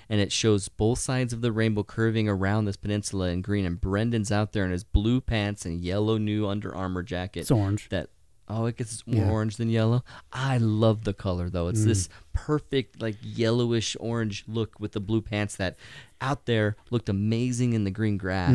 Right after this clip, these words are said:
Speaker 2: Mm.
Speaker 1: and you get a little more idea of the scope. And so, not right away, but it'll be on our Instagram, so stay tuned for more of those as soon as I get a chance now to actually edit them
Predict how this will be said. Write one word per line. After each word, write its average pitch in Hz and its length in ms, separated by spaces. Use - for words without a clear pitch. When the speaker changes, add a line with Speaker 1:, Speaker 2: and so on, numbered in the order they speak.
Speaker 2:
Mm. 117 60
Speaker 1:
and 107 80
you 101 80
get 120 180
a - 40
little 123 140
more 113 260
idea 104 520
of 95 300
the 95 180
scope. - 580
And 92 140
so, 95 560
not 107 460
right 117 200
away, 104 340
but 92 140
it'll 107 160
be 110 200
on 101 100
our 95 100
Instagram, 92 540
so 95 100
stay 107 280
tuned 101 280
for - 120
more 92 260
of 90 140
those 87 280
as 87 80
soon 107 120
as 95 100
I - 20
get 95 120
a 90 40
chance - 380
now 85 160
to 85 100
actually 78 540
edit 90 280
them 76 260